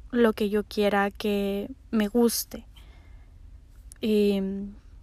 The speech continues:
pues sí, hacer algo que te guste y estar consciente de eso,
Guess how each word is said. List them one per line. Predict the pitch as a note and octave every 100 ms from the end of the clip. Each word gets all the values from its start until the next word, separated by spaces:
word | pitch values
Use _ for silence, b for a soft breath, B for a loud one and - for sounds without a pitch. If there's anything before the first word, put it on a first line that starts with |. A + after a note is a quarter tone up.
| - - -
pues | A3+
sí, | C#4+ C#4+
hacer | A#3 - A3+
algo | A3+ A#3 B3+
que | C4
te | A3+
guste | G#3+ B3 A#3+ A#3+ A3+
y | G#3+ G#3 G#3
estar | G#3 - G#3+
consciente | - A#3 A#3 A3 A3 A#3
de | A3 G#3+ A3
eso, | A3 A3+